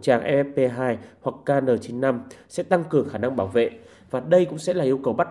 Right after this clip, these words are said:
buộc khi tham gia các phương tiện công cộng, trong siêu thị và tất cả các khu vực tụ tập đông người, cũng như các địa điểm ăn uống. Bên cạnh đó, các địa điểm ăn uống và giải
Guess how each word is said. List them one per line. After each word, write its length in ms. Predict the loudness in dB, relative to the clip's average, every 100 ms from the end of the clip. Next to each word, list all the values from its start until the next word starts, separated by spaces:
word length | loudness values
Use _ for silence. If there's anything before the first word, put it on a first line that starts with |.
| 0
buộc 180 | -2 -2
khi 120 | -6
tham 160 | -4
gia 160 | -4 -6
các 80 | -6
phương 140 | -6
tiện 140 | -4 -4
công 200 | -6 -2
cộng, 260 | -2 -2 -14 -20 -8
trong 140 | -6
siêu 180 | -2 -2
thị 260 | 0 0 -2
và 80 | -6
tất 200 | -6 -4
cả 60 | -4
các 100 | -6
khu 180 | -6 -4
vực 160 | -4 -6
tụ 80 | -6 -4
tập 100 | -4
đông 240 | -2 -4 0
người, 240 | 2 2 -2 -10
cũng 120 | -8
như 80 | -4
các 160 | -4 -2
địa 80 | -2
điểm 220 | -4 -4
ăn 100 | -2
uống. 300 | -4 -6 -18 _ _ _ _ _ -6
Bên 140 | 0
cạnh 140 | 0 2
đó, 280 | 0 0 -4 -8
các 100 | -4
địa 80 | 0
điểm 140 | 0
ăn 200 | 0 -2
uống 120 | -2
và 80 | -4
giải 120 | -6